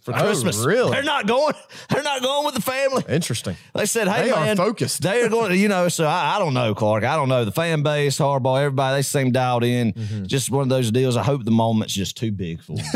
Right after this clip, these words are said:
Speaker 2: <laughs>
Speaker 1: I
Speaker 2: Maybe.
Speaker 1: really do.
Speaker 2: Yeah. Well, let's talk about the series
Speaker 1: Yes,
Speaker 2: history.
Speaker 1: sir.
Speaker 2: You mentioned this, uh, briefly. Yeah, so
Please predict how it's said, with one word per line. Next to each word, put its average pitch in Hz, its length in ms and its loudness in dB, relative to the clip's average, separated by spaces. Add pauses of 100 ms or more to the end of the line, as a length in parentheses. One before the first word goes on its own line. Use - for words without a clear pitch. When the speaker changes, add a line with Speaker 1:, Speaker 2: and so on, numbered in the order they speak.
Speaker 2:
<laughs> 190 160 -2
Speaker 1:
I - 120 0
Speaker 2:
Maybe. - 140 2
Speaker 1:
really 127 220 2
do. 104 220 0 (200)
Speaker 2:
Yeah. 147 280 0 (500)
Well, 175 200 2
let's 247 160 0
talk 247 180 2
about 190 240 0
the 135 60 -2
series 185 440 2
Speaker 1:
Yes, 170 180 2
Speaker 2:
history. 143 260 0
Speaker 1:
sir. 131 40 2
Speaker 2:
You 147 140 2
mentioned 175 420 2
this, 131 240 0
uh, 120 220 2
briefly. 123 640 0
Yeah, 147 180 2
so 139 300 0